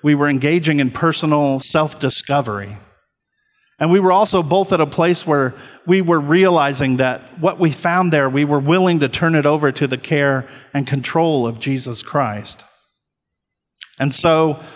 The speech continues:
we began to hold each other accountable, and we began to celebrate in each other's, uh, personal victories, and we began to help each other when we would struggle with things that were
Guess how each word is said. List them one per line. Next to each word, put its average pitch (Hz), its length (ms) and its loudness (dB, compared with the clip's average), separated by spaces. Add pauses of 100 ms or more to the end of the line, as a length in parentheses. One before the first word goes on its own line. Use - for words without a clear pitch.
(160)
we 170 100 4
began 170 380 2
to 160 80 2
hold 170 280 2
each 165 200 2
other 151 380 4
accountable, 131 880 0
and 113 240 -2 (320)
we 160 100 4
began 156 440 0
to 156 140 2
celebrate 151 680 0
in 127 340 0 (220)
each 156 240 0
other's, 139 540 0 (160)
uh, 135 240 0
personal 156 560 -2
victories, 131 640 -2
and 131 80 -2
we 139 80 2
began 151 400 0
to 147 200 0
help 156 260 -2
each 143 200 -2
other 127 240 0
when 127 220 -2
we 135 160 0
would 123 220 -4 (240)
struggle 151 500 -2
with 120 200 -2
things 147 520 -2 (300)
that 143 200 -2
were 120 380 0